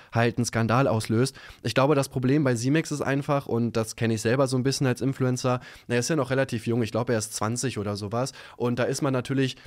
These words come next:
auch charakterlich noch nicht so ganz gefestigt und hat noch nicht die nötige Reife, wie jetzt zum Beispiel ein fünfundzwanzig oder achtundzwanzigjähriger haben sollte. Und ich glaube, dass man da halt schnell so ein bisschen über die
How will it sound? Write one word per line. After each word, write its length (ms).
auch 380
charakterlich 560
noch 80
nicht 160
so 80
ganz 220
gefestigt 520
und 120
hat 160
noch 120
nicht 200
die 80
nötige 360
Reife, 320
wie 60
jetzt 160
zum 100
Beispiel 320
ein 80
fünfundzwanzig 720
oder 120
achtundzwanzigjähriger 960
haben 200
sollte. 380
Und 160
ich 120
glaube, 260
dass 180
man 140
da 100
halt 160
schnell 220
so 100
ein 60
bisschen 260
über 220
die 240